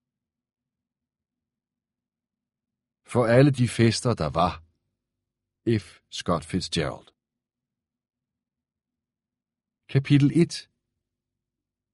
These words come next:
Jeg var syvogtredive år gammel og sad i en Boeing syv hundrede syvogfyrre.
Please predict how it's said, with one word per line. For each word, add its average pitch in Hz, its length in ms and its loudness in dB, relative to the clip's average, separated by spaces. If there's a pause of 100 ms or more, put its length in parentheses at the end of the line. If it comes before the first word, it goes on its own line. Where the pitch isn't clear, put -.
(1700)
Jeg 139 140 4
var 147 60 4
syvogtredive 165 680 4
år 135 200 4
gammel 92 520 2 (680)
og 80 160 -14
sad 85 240 -6
i 95 60 -2
en 85 160 -2
Boeing 90 360 0
syv 104 280 -2
hundrede 95 320 4
syvogfyrre. 76 760 -4